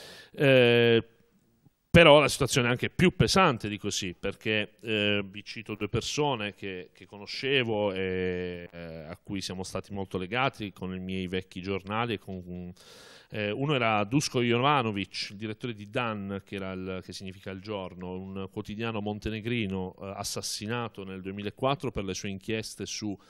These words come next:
il presidente montenegrino Milo Đukanović, che proprio nella nostra città è stato l'unico capo di Stato inquisito per contrabbando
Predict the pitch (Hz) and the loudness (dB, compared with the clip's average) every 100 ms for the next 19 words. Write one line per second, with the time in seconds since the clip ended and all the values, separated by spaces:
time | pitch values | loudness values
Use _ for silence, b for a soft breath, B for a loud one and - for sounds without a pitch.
0 | b b 113 101 117 107 110 127 117 104 | b b -14 -6 -4 -4 -4 -6 -6 -6
1 | 98 98 90 101 101 113 95 92 98 95 | -6 -6 -6 -6 -6 -6 -6 -6 -6 -4
2 | 104 - 101 95 98 - - - 98 - | -6 -6 -8 -6 -8 -10 -12 -10 -8 -6
3 | 110 104 101 101 107 - - 95 123 - | -6 -6 -6 -4 -4 -6 -8 -8 -8 -6
4 | 110 95 B B B B 95 - 95 107 | -4 -4 B B B B -12 -10 -6 -4
5 | 120 143 131 110 107 117 113 104 - 123 | -2 -2 -2 -4 -2 -2 -2 -4 -4 -4
6 | - 104 98 104 - 110 - 98 98 - | -4 -6 -4 -4 -4 -6 -8 -10 -12 -12
7 | 98 113 117 101 87 92 104 120 | -10 -8 -8 -8 -8 -2 -2 -2